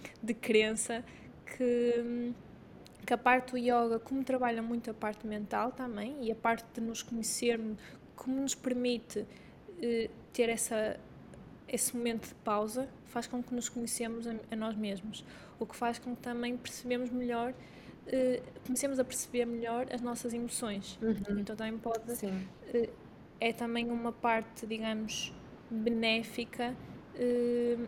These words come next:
Speaker 1: não só para homens, mas falei na parte dos homens, porque lá está, porque
Speaker 2: Então, menos
Speaker 1: apesar de haver menos, ainda há, acho que há um bocado o, o, o preconceito de só as meninas é que podem chorar, exatamente.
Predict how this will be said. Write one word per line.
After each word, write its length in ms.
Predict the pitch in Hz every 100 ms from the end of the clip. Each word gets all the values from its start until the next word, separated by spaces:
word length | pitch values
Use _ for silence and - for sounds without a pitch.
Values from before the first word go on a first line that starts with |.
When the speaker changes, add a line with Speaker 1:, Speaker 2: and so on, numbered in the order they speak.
| -
Speaker 1:
não 220 | 226 220
só 160 | - 208
para 180 | 208
homens, 480 | 202 208 240 285 294
mas 220 | 226 208
falei 400 | - - 226 214
na 120 | 214 208
parte 320 | 214 202 -
dos 100 | 214
homens, 360 | 220 208 196 -
porque 480 | - 202 - - 202 202 - - -
lá 120 | 220
está, 280 | - 220 208
porque 380 | - - 226 196 -
Speaker 2:
Então, 260 | 208 220 214
menos 240 | 226 226
Speaker 1:
apesar 320 | 220 220 262
de 80 | 262
haver 300 | 254 254 247
menos, 640 | 247 254 277 285 - - - -
ainda 220 | 262 247
há, 300 | 247 247 254
acho 200 | 247 -
que 220 | - 240
há 120 | 226 240
um 120 | 240
bocado 600 | - 240 233 240 240 240 -
o, 60 | 240
o, 400 | 226 - 220 208
o 60 | 220
preconceito 800 | - - 220 - 226 226 - 214 214
de 280 | 226 220 220 -
só 180 | - -
as 80 | 226
meninas 320 | 233 220 226
é 60 | 220
que 60 |
podem 220 | 220 208 208
chorar, 340 | - 202 185
exatamente. 580 | 196 196 208 196 185